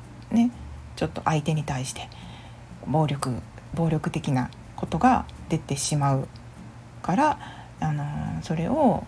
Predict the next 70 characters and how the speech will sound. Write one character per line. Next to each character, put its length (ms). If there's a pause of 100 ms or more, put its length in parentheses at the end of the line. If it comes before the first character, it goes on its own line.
(220)
ま 220
あ、 40 (260)
防 260
ぐ、 200 (400)
防 220
ぐ 100
と 100
い 40
う 60
か、 100
話 320
し 100
合 100
い 100
だ 100
け 140
で 220 (520)
終 80
わ 140
ら 120
す 140
に 140
は 220 (500)
ど 80
う 40
し 60
た 120
ら 100
い 100 (120)
い 120
で 140
す 80
か 160
み 160
た 100
い 100
な、 220 (640)
あ 140
の、 80
何 240
か 140
い 120
い 80
案 120
あ 60
り 80
ま 140
す 80
か 120
っ 40
て 160
い 180
う 40
よ 180
う 20
な、 140 (180)
そ 140
ん 100
な 200
ご 100
意 80
見 260 (160)
が 220
あ 80
り 60
ま 100
し 60
た。 100 (420)
は 140
い。 100